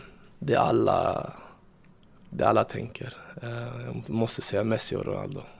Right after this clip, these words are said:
Det, ehm, när Messi var som bäst så var det på riktigt nu, det var precis som Playstation. Ehm,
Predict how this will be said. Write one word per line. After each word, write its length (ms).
Det, 300
ehm, 400
när 180
Messi 320
var 120
som 220
bäst 460
så 200
var 240
det 180
på 140
riktigt 360
nu, 200
det 100
var 140
precis 280
som 120
Playstation. 520
Ehm, 560